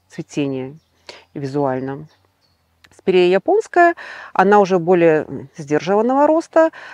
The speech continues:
и высота ее достигает тридцать-шестьдесят сантиметров. Ну и спирея декумбенс, это вообще уже, это распостертая спирея, у нее высота двадцать пять сантиметров, но при этом создает такую куртинку диаметром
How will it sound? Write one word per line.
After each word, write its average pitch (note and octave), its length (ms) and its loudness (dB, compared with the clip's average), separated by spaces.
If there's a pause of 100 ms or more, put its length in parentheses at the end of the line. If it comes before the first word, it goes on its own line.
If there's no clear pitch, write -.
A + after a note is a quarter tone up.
(180)
и - 40 -6
высота F#3+ 420 2
ее F3+ 100 2
достигает D#3 560 -4
тридцать-шестьдесят E3+ 800 -6
сантиметров. D4 760 -4 (380)
Ну D4 240 0 (100)
и G#3+ 340 -4
спирея E3 460 -2
декумбенс, E4 800 0 (300)
это D3+ 280 -8
вообще C3 580 -8
уже, C#4+ 260 -2
это G#3 160 -4
распостертая C4+ 840 -4 (500)
спирея, A3 600 -2 (100)
у G#3 80 -10
нее E3+ 220 -2
высота F4 560 0 (100)
двадцать E3+ 320 -2
пять G3+ 180 0
сантиметров, E4+ 640 -4 (340)
но F4 200 0
при A#3+ 220 0
этом A#3+ 360 2 (460)
создает E3+ 580 -2
такую D#3+ 320 -4
куртинку E4 600 -2
диаметром F#3 560 -2